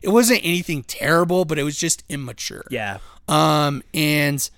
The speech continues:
Speaker 1: they fired him, and then also Chris Hardwick got fired too from A M C.
Speaker 2: Yeah.
Speaker 1: Um, but they both got rehired by their respective companies. Um, and I hope that this is a change in the direction that,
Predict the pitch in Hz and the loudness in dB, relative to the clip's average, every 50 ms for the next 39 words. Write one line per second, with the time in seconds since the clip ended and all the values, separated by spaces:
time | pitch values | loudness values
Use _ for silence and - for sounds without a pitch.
0 | _ _ _ _ _ _ _ _ _ _ _ _ _ _ _ _ _ - 185 165 | _ _ _ _ _ _ _ _ _ _ _ _ _ _ _ _ _ -6 -2 0
1 | 156 151 143 - - - 170 170 175 175 170 170 170 165 147 147 - - 160 170 | 0 0 -2 -4 -2 2 4 6 6 6 6 6 4 2 0 -4 -6 -2 0 2
2 | 165 165 165 156 - 143 135 135 135 131 127 127 131 139 135 - 147 127 - - | 2 2 2 0 -2 -4 -4 -4 -2 -4 -4 -2 -2 -2 0 -2 -2 -4 -4 -6
3 | 143 127 - - 143 131 127 127 123 123 - - 123 120 113 - - 127 117 113 | -6 -6 -4 -4 -4 -4 -2 -4 -6 -6 -6 -6 -8 -8 -8 -8 -8 -6 -6 -6
4 | 117 - - - 131 123 117 - 123 117 110 110 - - 120 120 117 117 - - | -8 -8 -8 -8 -8 -8 -10 -10 -12 -12 -12 -12 -12 -10 -10 -10 -8 -8 -8 -8
5 | - - 127 123 123 120 - _ - - - 92 90 82 85 85 - 131 127 123 | -6 -6 -8 -8 -8 -10 -12 _ -20 -20 -18 -16 -16 -14 -10 -8 -4 -4 -2 -2
6 | 120 117 117 120 - - 151 139 135 - 135 139 139 127 - 147 143 139 - - | -4 -6 -8 -4 0 2 2 2 0 -2 -6 -8 -4 -2 -2 -2 -2 -2 -2 -2
7 | 143 123 120 120 - - _ - 135 139 131 127 - - 165 165 165 151 135 127 | -2 -2 -2 -4 -6 -12 _ -10 -8 -8 -8 -8 -6 -2 0 2 2 2 2 0
8 | 131 123 117 117 120 - - 120 123 117 - 127 117 - - - 120 - - 123 | -4 -4 -4 -6 -8 -10 -10 -10 -12 -10 -10 -8 -8 -8 -6 -8 -8 -10 -12 -16
9 | 123 - - 156 147 147 - 123 120 117 110 - - - - - - - - - | -16 -14 -14 -12 -12 -12 -12 -12 -10 -8 -8 -10 -10 -12 -16 -20 -20 -20 -20 -12
10 | - - 135 131 131 131 120 - - - 240 156 147 - - 208 214 208 - - | -4 -2 0 0 0 -2 -4 -6 -4 -2 0 0 0 2 4 6 6 6 6 2
11 | 190 170 - 160 147 - 139 127 123 117 117 - - 139 143 151 156 151 147 135 | 0 0 2 2 2 2 0 -2 -6 -8 -6 -4 -2 -2 0 -2 -2 -4 -6 -8
12 | 135 117 123 113 120 123 143 143 - - 180 185 165 147 131 - 123 120 117 - | -8 -8 -8 -6 -4 -4 -4 -4 -4 -6 -6 -6 -6 -6 -6 -4 -4 -4 -4 -8